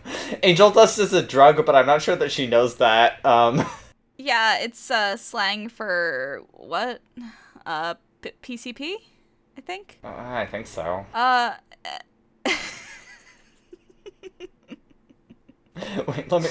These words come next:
Speaker 1: let me look this up real quick. Um, <laughs> it's, um, yeah, P C P.
Speaker 2: Yeah, so, um, <laughs>
Speaker 1: That's, that's a great name for your baby. <laughs> I, I love to name my child Angel Garbage. <laughs>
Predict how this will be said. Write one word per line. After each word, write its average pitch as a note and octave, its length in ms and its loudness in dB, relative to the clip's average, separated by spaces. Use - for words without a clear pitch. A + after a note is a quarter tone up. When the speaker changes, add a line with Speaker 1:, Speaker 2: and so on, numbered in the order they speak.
Speaker 1:
let D3+ 140 2
me D3+ 80 -4
look D3+ 200 -6
this - 200 -6
up B2+ 140 -6
real A2+ 160 -2
quick. G#2 300 -10
Um, A3+ 500 -4
<laughs> - 80 -18
it's, - 200 -10
um, F#2 600 0
yeah, C#3+ 220 8
P A#2 160 -4
C F#2+ 140 -8
P. E2+ 200 -6
Speaker 2:
Yeah, A#3 320 0
so, C4 360 -6
um, C4 320 -6
<laughs> - 340 -20
Speaker 1:
That's, D3+ 240 -4
that's D#3 260 4
a D3 60 2
great A#2+ 200 2
name A2+ 200 -2
for - 120 -10
your A2+ 140 2
baby. A#2 420 0
<laughs> - 300 -20
I, F#3 520 2
I C3 100 6
love C3+ 240 4
to F#3 120 0
name D3 160 2
my B2+ 140 6
child B2+ 300 6
Angel A2+ 320 0
Garbage. G#2+ 720 2
<laughs> C#5+ 40 -10